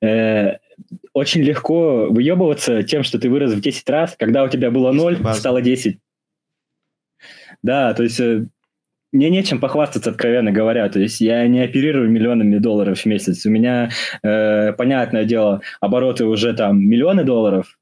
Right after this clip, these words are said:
Speaker 1: но чистая прибыль, она всё-таки, э, в-, в-, колеблется там где-то около с-, сотен. <laughs>
Speaker 2: А.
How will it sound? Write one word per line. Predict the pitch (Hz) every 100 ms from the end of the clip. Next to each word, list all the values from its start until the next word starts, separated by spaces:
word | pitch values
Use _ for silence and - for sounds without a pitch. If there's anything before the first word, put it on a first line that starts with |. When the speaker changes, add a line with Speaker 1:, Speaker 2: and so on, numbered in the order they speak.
| _
Speaker 1:
но | 101 107 107 104 107
чистая | - - 135
прибыль, | 143 147 123
она | 113 117 123 110
всё-таки, | - 107 104 113 110 104 - - - _ _ _ -
э, | 113 117 110
в-, | 104 - -
в-, | - -
колеблется | 123 131 131 113 110 -
там | 104
где-то | 104 104 107 101
около | 101 104 107 104
с-, | 104 -
сотен. | 123 - 127 - - 381 330
<laughs> | 135 131 120 127 233
Speaker 2:
А. | - 185